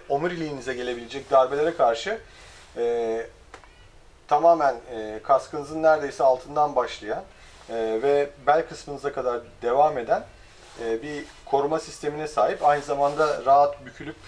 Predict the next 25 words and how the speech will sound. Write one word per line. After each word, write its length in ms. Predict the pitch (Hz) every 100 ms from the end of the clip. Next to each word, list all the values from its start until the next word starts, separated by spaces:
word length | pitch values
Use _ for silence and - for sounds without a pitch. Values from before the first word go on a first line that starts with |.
| - - - - - -
e, 60 | 117 117 110 107 104
sırtınızın 500 | - 143 - 147 147
şeklini 400 | 151 143 - 147
alabilen 560 | 143 131 135 135 139 139
bir 40 |
sisteme 440 | - - - 104 104
sahip. 340 | - 107 - - - - - - - -
Aynısı, 540 | 151 165 165 165 - 202
e, 280 | 196 - 147 147 143 143 156
önü 320 | 160 165 160 -
için 260 | 123 - 120
de 100 | 117
geçerli. 600 | 110 - 120 110 180 220 - -
Göğsünüze 540 | 135 143 - 165 160 165
tam 180 | 175
oturan, 400 | 156 - 143 208 214 -
e, 220 | 131 131
ve 120 | 147 -
cırt 160 | 143
cırtlarından 640 | 160 151 165 160 160 139
da 160 | 170 165
ayarlayabileceğiniz 1000 | 147 147 143 147 147 147 143 143 147 -
bir 40 |
sisteme 440 | 139 143 - 151 151
sahip. 380 | - - -